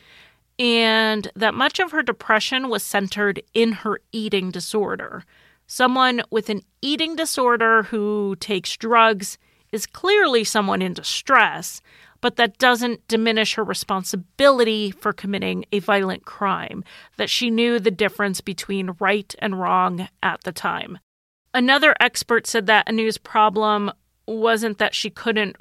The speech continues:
reason well, it's that she couldn't handle her complex emotions, that this was an issue of maturity.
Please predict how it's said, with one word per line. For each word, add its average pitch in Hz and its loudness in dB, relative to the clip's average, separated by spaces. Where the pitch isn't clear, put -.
reason 214 0
well, 185 0
it's - -8
that - 0
she 262 -2
couldn't 269 -2
handle 220 0
her 202 0
complex 208 -2
emotions, 185 -4
that 220 -2
this 285 0
was 277 -6
an 254 -4
issue 220 0
of 196 -2
maturity. 202 -2